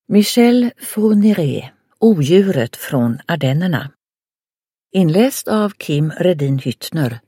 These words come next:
för Saga. Michel Fourniret erkände nio mord, men fanns det fler offer?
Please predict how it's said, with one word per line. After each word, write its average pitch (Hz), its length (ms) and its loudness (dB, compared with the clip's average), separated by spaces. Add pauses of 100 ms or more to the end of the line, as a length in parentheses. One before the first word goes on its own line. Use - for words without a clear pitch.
för 110 280 -4
Saga. 135 580 -4 (3250)
Michel 240 680 2
Fourniret 208 840 0 (300)
erkände 175 600 -4
nio 175 380 0
mord, 139 400 -8 (340)
men 196 160 0
fanns 131 360 -4
det 202 120 -4
fler 170 580 -6
offer? - 460 -4